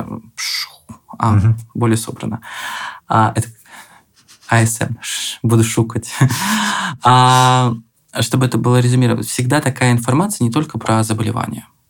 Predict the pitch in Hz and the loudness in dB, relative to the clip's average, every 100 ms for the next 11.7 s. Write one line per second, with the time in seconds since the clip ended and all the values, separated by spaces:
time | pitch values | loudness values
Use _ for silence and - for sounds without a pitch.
0 | - 120 120 127 117 113 113 - - - | 0 0 2 0 2 2 0 -6 -10 -12
1 | - - - _ 127 127 120 120 120 - | -16 -20 -20 _ -4 0 0 0 -2 -2
2 | 113 110 110 110 - - - - 107 107 | 0 2 2 0 -6 -18 -12 0 4 4
3 | 107 104 104 107 107 113 175 202 127 - | 6 4 4 2 2 4 4 2 0 0
4 | 127 117 113 147 185 143 120 - 123 143 | 0 2 2 0 0 -2 -2 -6 -4 0
5 | 143 127 113 110 147 233 160 131 - 175 | 2 2 2 4 2 2 0 -2 0 0
6 | 190 127 - 110 127 170 135 120 117 117 | 2 -2 -2 0 0 2 2 0 -2 -6
7 | - 131 - 120 117 107 101 - - _ | -8 -8 -4 -4 -2 0 0 -2 -8 _
8 | _ _ _ - 139 110 - - - - | _ _ _ -2 0 0 -2 -12 -16 -18
9 | - - - 131 185 240 - 165 151 147 | -20 -16 -2 2 2 0 -2 0 0 2
10 | 139 131 151 143 143 123 110 107 113 113 | 2 4 2 2 2 2 2 2 2 2
11 | 117 160 160 247 240 139 | 0 -4 0 2 2 0